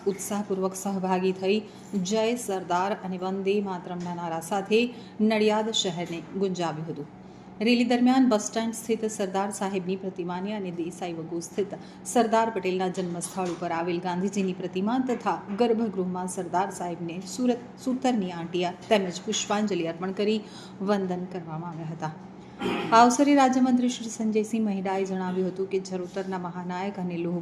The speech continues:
પુરુષ એવા શ્રી સરદાર વલ્લભભાઈ પટેલનો જન્મ નડિયાદમાં થયો તે સમગ્ર જિલ્લા માટે ગર્વની વાત છે. સરદાર સાહેબે પાંચસો બાસઠ રજવાડાઓને એક સૂત્રે બાંધી રાષ્ટ્રની એકતાનો પાયો નાખ્યો હતો.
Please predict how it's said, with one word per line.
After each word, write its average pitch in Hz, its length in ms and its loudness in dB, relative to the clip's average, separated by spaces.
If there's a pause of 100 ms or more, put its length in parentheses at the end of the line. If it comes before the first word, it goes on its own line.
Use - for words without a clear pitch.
પુરુષ 185 280 -4
એવા 180 160 -4
શ્રી 247 340 0
સરદાર 185 480 -2
વલ્લભભાઈ 180 420 -2
પટેલનો 180 520 -8
જન્મ 185 240 0 (480)
નડિયાદમાં 196 580 4
થયો 196 240 4
તે 277 140 4
સમગ્ર 214 480 4
જિલ્લા 190 220 4
માટે 185 240 -2
ગર્વની 156 400 -6
વાત 135 260 -8
છે. - 200 -2 (520)
સરદાર 233 300 6
સાહેબે 214 440 2 (200)
પાંચસો 196 520 0
બાસઠ 196 640 0
રજવાડાઓને 180 720 0 (220)
એક 226 240 2
સૂત્રે 180 300 -6
બાંધી 196 400 2 (380)
રાષ્ટ્રની 220 680 2
એકતાનો 202 380 0
પાયો 151 260 -4
નાખ્યો 175 420 -6
હતો. 151 160 -8